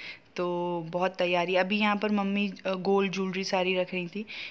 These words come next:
तो मैंने अभी गोल्ड ज्वेलरी नहीं दिखाई है। मुझे ऐसा लगा कि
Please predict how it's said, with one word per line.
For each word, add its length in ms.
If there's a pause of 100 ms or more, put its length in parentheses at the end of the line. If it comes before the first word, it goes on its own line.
(180)
तो 340
मैंने 200
अभी 160
गोल्ड 260
ज्वेलरी 300
नहीं 180
दिखाई 320
है। 100
मुझे 380
ऐसा 180
लगा 280
कि 380